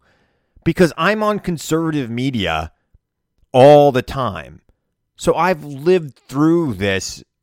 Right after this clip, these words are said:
whole thing that they've been doing for the past, you know, I mean, they've been doing this for, like, seven years. It's now caught on to a point where elected officials are doing it because, let's face it, the Republican Party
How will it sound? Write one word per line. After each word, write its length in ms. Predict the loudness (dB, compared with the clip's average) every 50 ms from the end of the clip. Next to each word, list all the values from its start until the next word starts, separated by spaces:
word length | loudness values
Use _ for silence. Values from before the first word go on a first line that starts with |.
| _ _ _ _ _ _ _ _
whole 320 | -6 -2 0 0 2 0 -2
thing 540 | -2 -2 -2 0 0 0 -2 -4 -6 -6
that 160 | -6 -6 -6 -6
they've 180 | -6 -6 -6
been 200 | -6 -6 -4 -2 0
doing 400 | 0 0 0 0 -2 -4 -6 -6
for 80 | -8
the 100 | -8 -6
past, 560 | -6 -4 -2 0 0 -2 -2 -6 -10 -16 -20 -20 _ _ _ _ _ _ _ _ _ _ -10
you 140 | -8 -8
know, 260 | -6 -4 -4 -6 -6 -8 _ _ _ _ _ _ -16
I 200 | -8 -4 -2 0
mean, 140 | 0 0 -2
they've 100 | -2 -4
been 140 | -4 -6 -4
doing 240 | -2 -2 0 -2 -2
this 140 | -6 -8
for, 140 | -10 -12 -14
like, 200 | -12 -14 -16 -16
seven 380 | -10 -6 -4 -4 -4 -4 -8 -10
years. 340 | -8 -8 -8 -8 -10 -12 -14
It's 160 | -16 -12 -6
now 360 | -4 -2 -2 -2 -2 -6 -10 _
caught 280 | -6 -2 0 0 2
on 160 | 2 0 -2 -4
to 100 | -8 -12
a 40 | -12
point 280 | -10 -10 -10 -10 -8
where 140 | -10 -10 -10
elected 340 | -8 -4 -4 -4 -4 -6 -10
officials 440 | -16 -10 -8 -8 -8 -8 -12 -16 -18
are 60 | -20
doing 260 | -20 -20 -18 -18 -18
it 120 | -18 -18 -18
because, 340 | -16 -12 -12 -12 -12 -12 -16 _ _ _ _ _ _ 0
let's 220 | 0 0 0 0
face 240 | -2 -2 -2 -2 -4
it, 60 | -8
the 60 | -6
Republican 460 | -6 -4 -2 -2 -2 -2 -2 -4 -6
Party 360 | -4 -2 -2 -2 -2 -2 -6